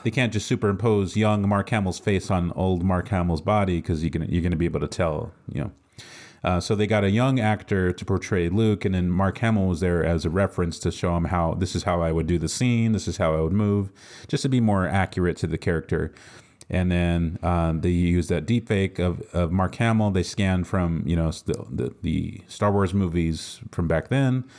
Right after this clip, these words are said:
and they superimposed that face onto the young actor, and, and there you have your, um,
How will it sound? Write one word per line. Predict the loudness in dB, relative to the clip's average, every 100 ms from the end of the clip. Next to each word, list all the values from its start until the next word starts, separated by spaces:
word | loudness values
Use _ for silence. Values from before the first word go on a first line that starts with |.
| -20 -20 -20 -20 _ -10 -2
and | 0 2 2 0 -2
they | -2 0 0
superimposed | -2 -2 0 0 -2 2
that | 0 0
face | 2 2 2 0
onto | -2 0
the | 0 2
young | 2 2
actor, | 2 0 0 2
and, | 2 2 2
and | 0 0
there | 0
you | 2
have | 0 0
your, | 0 2 2
um, | 0 -2 -6